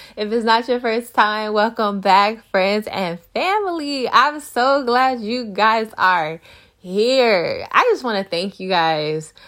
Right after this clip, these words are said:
for your patience. Thank you for your understanding.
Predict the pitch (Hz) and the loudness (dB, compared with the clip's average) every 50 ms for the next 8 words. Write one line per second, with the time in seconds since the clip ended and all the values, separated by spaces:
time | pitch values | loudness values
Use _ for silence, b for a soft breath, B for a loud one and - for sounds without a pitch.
0 | B B B B _ _ - 202 202 196 190 170 160 147 147 - - - - 180 | B B B B _ _ 2 2 2 2 2 0 -2 -4 -6 -10 -14 -10 -6 -2
1 | 185 214 220 208 - - - 214 208 208 202 208 202 202 202 208 - - B B | -2 -2 -2 -2 -4 -2 -2 0 2 2 2 0 0 -2 -2 -4 -8 -12 B B
2 | B B B B _ - 208 220 226 233 226 226 214 214 208 - 185 170 170 165 | B B B B _ -2 -2 -2 -2 -2 -4 -6 -8 -8 -6 -4 -4 -4 -2 -2
3 | 160 151 - - 147 143 147 139 - - - - - - - - - - 170 180 | -4 -6 -6 -8 -10 -10 -10 -10 -12 -14 -14 -16 -18 -20 -20 -18 -8 -4 -2 0
4 | 190 208 214 220 220 214 208 214 214 214 214 208 208 208 208 208 202 202 202 196 | 2 2 2 2 2 0 0 2 2 2 2 2 2 0 0 -2 -2 -4 -4 -6